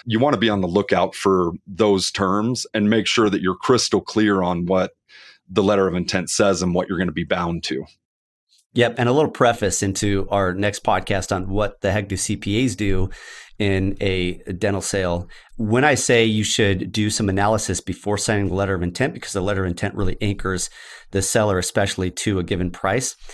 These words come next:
Speaker 2: a, a good dental C P A will, and I'm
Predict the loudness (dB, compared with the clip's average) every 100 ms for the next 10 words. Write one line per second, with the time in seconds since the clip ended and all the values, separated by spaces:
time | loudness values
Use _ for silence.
0 | -20 -8 0 2 2 0 0 2 4 4
1 | 2 2 -2 -2 0 2 4 2 -2 -10
2 | _ -20 _ 2 6 6 4 0 -4 0
3 | 2 2 -2 -2 0 2 0